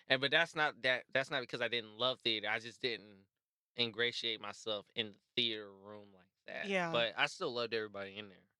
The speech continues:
Speaker 2: Yeah.
Speaker 1: But <laughs> what?
Speaker 2: Very true.
Speaker 1: Very true.
Speaker 2: Very true.
Speaker 1: You really, you really coulda done some more theater stuff 'cause you're,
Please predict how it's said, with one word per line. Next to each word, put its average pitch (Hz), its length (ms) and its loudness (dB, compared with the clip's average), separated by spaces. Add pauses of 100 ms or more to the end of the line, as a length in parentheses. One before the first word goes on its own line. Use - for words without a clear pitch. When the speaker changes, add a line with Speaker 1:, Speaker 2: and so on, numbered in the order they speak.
(120)
Speaker 2:
Yeah. 165 100 -12 (2500)
Speaker 1:
But 214 200 10
<laughs> 190 100 4
what? 240 180 6 (300)
Speaker 2:
Very 185 260 6
true. 160 320 2 (180)
Speaker 1:
Very - 300 0
true. - 200 0 (240)
Speaker 2:
Very - 120 -6 (100)
true. - 280 -2
Speaker 1:
You 254 200 0
really, 294 260 0
you 254 220 -6
really 285 220 -4
coulda 247 220 -4
done 226 260 0
some 196 220 -10
more 185 280 -2
theater 160 420 0
stuff - 380 -2
'cause 120 220 -6
you're, 127 140 -4